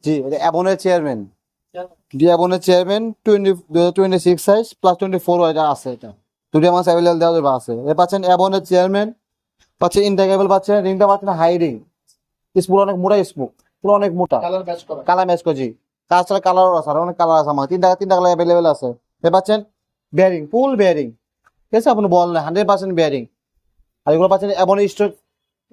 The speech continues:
Speaker 1: স্ট্রোক ক্যারেন সেট, Avon ব্র্যান্ডের। চেঞ্জিং পাচ্ছেন Avon স্ট্রোকের। প্লাস হান্ড্রেড পার্সেন্ট অরিজিনাল। প্লাস পিছনে এইট বাই থ্রি, টোয়েন্টি ফোর স্পিড। এটাও আপনি Avon-এর। দেখেন Avon উনিশ টিয়ান, হান্ড্রেড পার্সেন্ট অরিজিনাল। প্লাস সিটটা গুলো নিজস্ব কোম্পানি প্রোডাক্ট, Avon ব্র্যান্ডের।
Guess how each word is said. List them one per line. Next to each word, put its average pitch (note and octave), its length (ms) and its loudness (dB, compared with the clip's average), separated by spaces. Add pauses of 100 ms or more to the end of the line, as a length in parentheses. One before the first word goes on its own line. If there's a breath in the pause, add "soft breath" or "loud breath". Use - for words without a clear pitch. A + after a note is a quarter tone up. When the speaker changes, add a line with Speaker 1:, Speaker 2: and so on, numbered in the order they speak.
(120)
Speaker 1:
স্ট্রোক G3 220 0
ক্যারেন F#3+ 220 2
সেট, D#3 320 -4
Avon F3+ 220 0
ব্র্যান্ডের। D#3+ 360 0 (640)
চেঞ্জিং F#3 200 2
পাচ্ছেন G3 240 2
Avon G3 220 0
স্ট্রোকের। D#3+ 380 -2 (560)
প্লাস D#3 160 0
হান্ড্রেড F3+ 280 -2
পার্সেন্ট G3 240 2
অরিজিনাল। D#3 380 -2 (380)
প্লাস F3 240 0
পিছনে G3+ 280 0
এইট G3 120 2 (220)
বাই G3 220 2
থ্রি, C#3+ 320 -6 (480)
টোয়েন্টি G3 200 2
ফোর F3+ 180 2
স্পিড। D3 260 -6 (260)
এটাও F#3 180 2
আপনি A3+ 200 0
Avon-এর। F3+ 320 0
দেখেন G3+ 380 0
Avon F3+ 140 0
উনিশ F#3 260 -2
টিয়ান, F3+ 220 0
হান্ড্রেড E3 220 -4
পার্সেন্ট F#3 180 2
অরিজিনাল। D3 280 -2 (400)
প্লাস F#3+ 260 0
সিটটা G#3+ 360 -2
গুলো B3+ 140 2
নিজস্ব A#3 320 -4
কোম্পানি G#3+ 340 0
প্রোডাক্ট, F3 360 -2 (560)
Avon F#3+ 280 2
ব্র্যান্ডের। C#3+ 300 -2